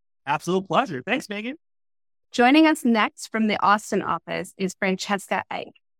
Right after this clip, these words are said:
Speaker 2: Francesca's fun fact is that she was in Scotland recently when Queen Elizabeth passed.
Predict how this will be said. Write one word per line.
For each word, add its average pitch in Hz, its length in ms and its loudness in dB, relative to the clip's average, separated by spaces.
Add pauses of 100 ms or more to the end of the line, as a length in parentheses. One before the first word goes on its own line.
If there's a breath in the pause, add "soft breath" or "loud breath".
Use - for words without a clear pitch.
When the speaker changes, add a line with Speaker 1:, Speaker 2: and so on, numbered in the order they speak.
(340)
Speaker 2:
Francesca's 277 760 2
fun 247 240 2
fact 208 380 -6
is 214 160 -14
that 202 180 -4
she 220 240 -6
was 247 200 -6
in 254 140 -6 (100)
Scotland 214 400 2
recently 196 640 -6
when 208 200 -4
Queen 190 320 -4
Elizabeth - 520 -4
passed. - 440 -10